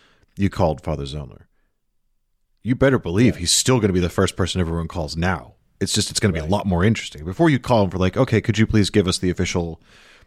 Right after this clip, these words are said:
Speaker 1: this is great, everything's going fine, we're doing great work," response, now you're gonna get the, "This is, this is a guy who now likes to speak his mind. I will
Speaker 2: Yeah.
Speaker 1: be very interested to hear what he has to say about this." Like, if another
Speaker 2: Yeah.
Speaker 1: Bodie happens tomorrow,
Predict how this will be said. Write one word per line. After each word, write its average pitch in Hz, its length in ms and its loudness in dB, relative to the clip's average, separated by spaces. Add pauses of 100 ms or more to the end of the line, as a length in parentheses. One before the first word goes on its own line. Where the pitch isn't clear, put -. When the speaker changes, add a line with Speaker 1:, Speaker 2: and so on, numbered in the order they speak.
(100)
Speaker 1:
this 196 160 2
is 202 140 0
great, 160 380 2
everything's 90 380 -2
going 82 220 -4
fine, 135 560 2
we're 90 100 2
doing 78 240 -6
great 78 220 -8
work," 147 340 2
response, 85 460 -2
now 104 140 2
you're 104 140 4
gonna 92 180 2
get 87 160 -4
the, - 160 -10 (840)
"This - 260 -6
is, 147 120 -4
this 87 200 -4
is 92 140 -2
a 92 80 -2
guy 76 200 -6
who 78 100 -12
now 69 120 -12
likes 69 200 -12
to - 100 -12
speak - 240 -14
his - 160 -16
mind. 107 320 -8 (240)
I 71 380 -12
will 80 200 -10
Speaker 2:
Yeah. 92 100 -6
Speaker 1:
be 107 80 -2
very 110 220 -2
interested 175 360 -6
to 190 80 0
hear 175 160 -2
what 175 120 -4
he 175 60 -2
has 175 180 -2
to - 100 -6
say - 180 -4
about - 220 -10
this." - 180 -20 (360)
Like, 95 200 -2
if 113 100 0
another 117 280 4
Speaker 2:
Yeah. 95 140 -8
Speaker 1:
Bodie 117 320 4
happens 113 400 -2
tomorrow, 113 520 0